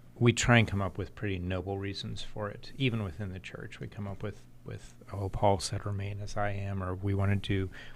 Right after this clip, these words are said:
we wanna really serve the church, and so we're not gonna have children, so we can devote."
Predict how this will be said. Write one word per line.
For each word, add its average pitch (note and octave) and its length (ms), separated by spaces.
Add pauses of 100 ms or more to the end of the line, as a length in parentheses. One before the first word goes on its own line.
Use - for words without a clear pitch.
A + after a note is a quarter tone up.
we A2+ 100
wanna G2+ 200
really G2 280
serve G2 340
the G2+ 100
church, G2+ 580
and G2+ 220
so - 160
we're G2 120
not F#2+ 160
gonna G#2+ 140
have F#2+ 100
children, G2+ 440
so - 100
we A2+ 60
can G#2 140
devote." G2 400